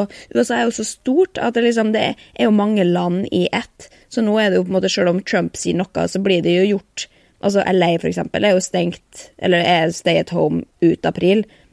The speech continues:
mens Trump er ute og sier, "Ja, ja, nei, det, det, dette går, dette går bra. Nå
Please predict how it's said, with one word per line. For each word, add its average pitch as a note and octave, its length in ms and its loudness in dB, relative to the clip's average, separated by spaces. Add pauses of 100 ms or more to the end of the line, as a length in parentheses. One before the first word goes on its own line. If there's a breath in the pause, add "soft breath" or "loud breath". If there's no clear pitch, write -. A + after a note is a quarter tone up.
(120)
mens F3 540 -2 (420)
Trump E3+ 400 -2
er E3 80 4
ute E3 300 2
og - 20 -2
sier, E3 300 0 (340 soft breath)
"Ja, G3 140 0
ja, G#3+ 100 2
nei, F3+ 220 0 (500)
det, E3+ 140 2 (480)
det, E3 180 0
dette E3+ 240 -2
går, D#4 320 0
dette A#3 240 0
går G#4 80 2
bra. E3 240 2
Nå F3+ 140 0